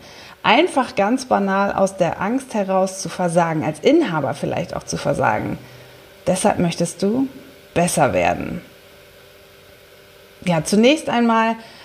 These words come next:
sollte aber nicht die Disziplin im Vordergrund stehen, sondern deine Zukunft. Was möchtest du erreichen? Wo möchtest du in fünf oder auch in zehn Jahren stehen? Es können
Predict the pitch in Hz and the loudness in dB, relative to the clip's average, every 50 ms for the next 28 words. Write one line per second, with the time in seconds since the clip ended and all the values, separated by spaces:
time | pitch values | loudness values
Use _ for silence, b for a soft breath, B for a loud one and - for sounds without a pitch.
0 | B B - - 214 202 208 202 220 202 185 202 196 196 196 196 - 196 190 185 | B B -2 2 4 4 4 4 2 2 2 2 2 2 0 -2 -4 -6 -4 -2
1 | 202 190 196 - 185 180 - 302 349 339 202 180 - - 175 170 170 165 165 165 | -2 -4 -4 -6 -10 -2 2 2 2 2 2 0 -2 -2 -2 -2 -2 -2 -2 -2
2 | 170 160 - - 185 185 208 233 226 208 208 208 208 208 202 202 208 208 202 - | -2 -4 -2 -2 -2 0 0 0 2 2 2 2 4 2 2 2 2 0 -2 -4
3 | - - - - - - - _ - - - - 180 175 180 185 185 180 180 - | -8 -14 -20 -20 -20 -20 -20 _ -20 -12 -6 -4 -2 0 0 2 0 0 -2 -4
4 | - - - - - 151 - - - - - - - - - - - - B B | -10 -12 -10 -8 -8 -10 -10 -10 -10 -8 -8 -8 -10 -14 -14 -18 -20 -20 B B
5 | B B B B B B B B B B _ _ _ - - - 233 285 415 - | B B B B B B B B B B _ _ _ -14 -4 0 2 2 2 4
6 | - 285 262 277 269 - 254 - - 220 208 190 202 196 147 117 139 - - 175 | 2 2 4 2 2 0 -2 -4 -2 0 0 0 0 0 -2 -2 -2 -2 -2 -2
7 | 165 202 262 302 302 277 285 277 277 254 240 - - 233 226 226 - 220 214 214 | 2 2 4 4 4 4 2 0 -2 -6 -8 -6 -4 -4 -2 -2 0 0 0 0
8 | 214 214 214 208 208 - - - - - _ _ _ - - - - 277 311 320 | 0 -2 -4 -6 -8 -12 -20 -20 -20 -20 _ _ _ -20 -6 0 2 2 4 4
9 | 302 311 320 320 - - - 180 180 - 160 165 - 165 165 - - - 196 196 | 4 2 0 -2 -2 -2 0 0 0 0 -2 -2 -4 -6 -6 -4 -2 0 2 2
10 | 190 185 180 175 170 170 - - - - 139 117 - - - - - - B B | 2 0 0 -2 -2 -4 -6 -6 -2 0 0 0 0 -2 -6 -12 -14 -18 B B
11 | B B B B B B B B B B B B B B B _ _ _ _ _ | B B B B B B B B B B B B B B B _ _ _ _ _
12 | _ _ - 214 208 - - 240 233 247 247 247 240 233 | _ _ -6 -6 -4 0 2 2 4 4 2 2 0 -2